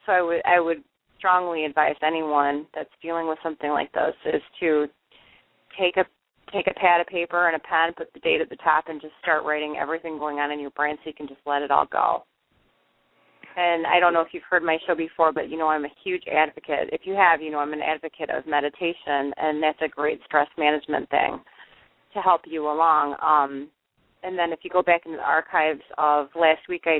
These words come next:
did, it was just a short ten-minute meditation that I guided people through with some soothing music.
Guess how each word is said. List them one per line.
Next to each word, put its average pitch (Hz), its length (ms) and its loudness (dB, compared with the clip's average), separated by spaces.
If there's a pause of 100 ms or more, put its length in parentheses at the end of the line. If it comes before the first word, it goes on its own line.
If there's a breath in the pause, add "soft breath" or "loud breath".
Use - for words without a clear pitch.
did, 160 140 -2 (160)
it 165 160 -8
was 165 140 -10
just - 260 -20
a 151 40 -12 (140)
short 156 260 2 (100)
ten-minute 160 400 0
meditation 147 800 -4 (800 soft breath)
that 160 220 2 (180)
I 160 120 4
guided 151 460 2 (200)
people 170 280 -8
through 160 220 0
with 156 180 2
some 160 200 -6
soothing 156 300 -2
music. 147 460 2